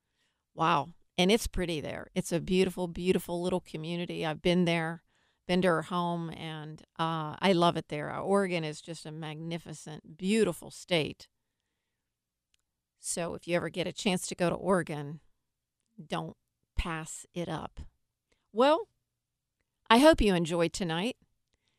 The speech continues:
You can go to W W W dot pure heart dot today and listen to this message again. You can listen to this on your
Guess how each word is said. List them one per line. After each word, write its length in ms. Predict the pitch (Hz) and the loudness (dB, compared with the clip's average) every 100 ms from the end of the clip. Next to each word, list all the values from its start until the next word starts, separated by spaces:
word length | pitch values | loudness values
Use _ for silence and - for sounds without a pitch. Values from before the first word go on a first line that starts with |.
| _ _ _ | _ _ _
You 120 | 233 | 4
can 160 | 320 311 | 6 6
go 120 | 208 | 6
to 100 | 175 | 4
W 280 | 180 175 180 | 4 4 6
W 440 | 202 170 165 165 - _ - | 4 4 4 0 -6 _ 0
W 240 | 202 185 | 2 2
dot 420 | 165 170 160 165 - _ _ _ - | -2 -2 -2 -6 -10 _ _ _ 0
pure 200 | - 214 | 4 4
heart 240 | 190 - | 4 2
dot 180 | 185 160 | 0 0
today 260 | - 180 160 | 0 2 2
and 100 | 165 | 0
listen 240 | 185 - | -4 -6
to 140 | - | -6
this 200 | 170 160 | -4 -4
message 360 | 185 175 180 160 | -2 -2 -4 -8
again. 420 | 165 170 170 170 | -6 -2 -2 -2
You 160 | 165 180 | -2 -2
can 320 | 180 151 - - _ _ _ _ | -4 -6 -8 -14 _ _ _ _
listen 380 | 226 214 233 202 | 4 6 6 4
to 220 | - 202 | 6 4
this 260 | 190 185 - | 4 2 0
on 440 | 196 180 175 170 156 | -2 -4 -4 -6 -6
your 420 | 160 160 156 | -4 -4 -6